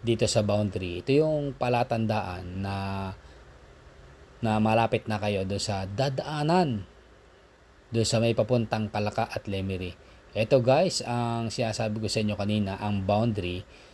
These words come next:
na "Welcome to Nasugbu." Yan, yung diretso. At dito tayo sa kaliwa. Mapansin nyo, guys, dito yan, oh, may nakalagay dyan na hindi pwedeng daanan ang lugar na ito.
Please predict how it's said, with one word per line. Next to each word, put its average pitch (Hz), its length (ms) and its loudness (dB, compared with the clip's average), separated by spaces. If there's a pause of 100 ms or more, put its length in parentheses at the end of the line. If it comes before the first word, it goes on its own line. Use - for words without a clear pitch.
(180)
na 98 160 -2
"Welcome 123 560 2
to 123 80 2
Nasugbu." 120 480 -2 (1200)
Yan, 120 160 2
yung 107 160 0
diretso. 107 400 2 (160)
At - 160 -6
dito 120 160 4
tayo 113 160 6
sa 107 160 2
kaliwa. 95 400 -4 (160)
Mapansin 175 400 -2
nyo, 170 160 4
guys, 151 320 2
dito 127 320 0
yan, 110 160 0
oh, 104 80 -4
may 110 160 0
nakalagay 110 480 0
dyan 98 320 -2
na 101 100 -2 (2250)
hindi 120 240 6
pwedeng 120 400 2
daanan 107 480 -2
ang 104 240 -2
lugar 98 320 -2
na 90 160 -6
ito. 90 240 -8